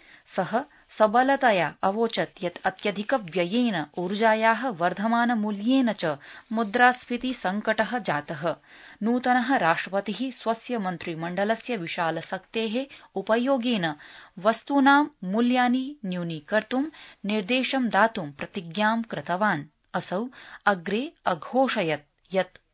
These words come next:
तस्य नेतृत्वे अधुना अमेरिकादेशस्य स्वर्णयुगस्य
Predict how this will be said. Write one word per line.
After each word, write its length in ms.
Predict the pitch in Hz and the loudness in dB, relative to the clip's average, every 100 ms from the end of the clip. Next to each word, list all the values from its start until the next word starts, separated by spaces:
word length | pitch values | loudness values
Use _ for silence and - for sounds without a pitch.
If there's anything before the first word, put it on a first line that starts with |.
| - | -6
तस्य 380 | 190 - 269 262 | -6 -4 -4 -2
नेतृत्वे 680 | 165 - 254 262 233 147 - - - - | -4 -2 -4 -2 -6 -8 -10 -20 -12 -2
अधुना 340 | 208 175 180 | 0 0 -2
अमेरिकादेशस्य 1300 | 185 185 180 175 170 160 147 180 - 220 - 277 302 - - - _ | -2 -2 -4 -6 -6 -6 -4 -4 -4 -4 -4 -2 -2 -6 -20 -20 _
स्वर्णयुगस्य 1040 | - 254 269 247 165 165 214 233 233 254 | -6 2 2 2 -2 -4 0 0 0 -6